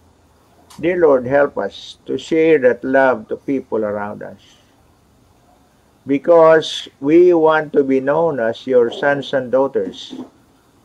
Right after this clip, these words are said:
who love our fellow men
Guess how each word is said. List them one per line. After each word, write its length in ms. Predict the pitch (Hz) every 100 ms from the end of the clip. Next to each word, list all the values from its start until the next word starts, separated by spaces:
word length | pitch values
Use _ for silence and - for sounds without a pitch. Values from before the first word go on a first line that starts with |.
| _ _ _ _ _ _
who 240 | - 151 147
love 560 | 143 160 143 107 90 - _ _ _ _ _ _ _ -
our 180 | 117 117
fellow 320 | - 135 123
men 300 | 110 101 92